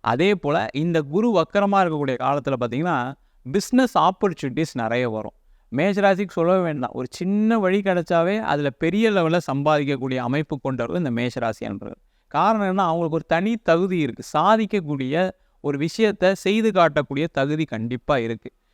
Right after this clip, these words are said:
நேரம் சரியில்லாதனால அமைதியா இருக்கீங்க, அவ்வளவுதான் தவிர அந்த நேரம் காலகட்டம் இந்த மேலேருந்தே நல்லா இருக்கு. இப்ப இந்த குரு வக்கரமா இருக்கக்கூடிய காலகட்டத்துல இன்னும் சிறப்பா இருக்கும்போது மேஷராசி என்பது நிறைய சம்பாதிக்கிறதுக்கான ஒரு வழிகள், பண வரவுகள் வரத்துக்கான வழிகள். அதே மாதிரி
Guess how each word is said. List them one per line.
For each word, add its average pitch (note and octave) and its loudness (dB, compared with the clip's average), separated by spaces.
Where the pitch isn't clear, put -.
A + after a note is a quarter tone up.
நேரம் G3+ 2
சரியில்லாதனால F3+ 0
அமைதியா E3 0
இருக்கீங்க, B2 -6
அவ்வளவுதான் C#3 -2
தவிர C3 -4
அந்த B2 -4
நேரம் G3+ 2
காலகட்டம் E3 0
இந்த C3+ -2
மேலேருந்தே E3 0
நல்லா C#3 0
இருக்கு. C#3 -4
இப்ப A#3 2
இந்த F3+ 2
குரு G3 0
வக்கரமா G3 2
இருக்கக்கூடிய D3 0
காலகட்டத்துல C3+ -2
இன்னும் F3+ -2
சிறப்பா D#3 0
இருக்கும்போது B2+ -2
மேஷராசி D3 0
என்பது A#2 -4
நிறைய F3+ 2
சம்பாதிக்கிறதுக்கான C#3+ 0
ஒரு A#2 -4
வழிகள், C#3 0
பண D#3+ 0
வரவுகள் D3 0
வரத்துக்கான A#2+ -4
வழிகள். A#2+ -4
அதே F#3+ 4
மாதிரி F#3+ 0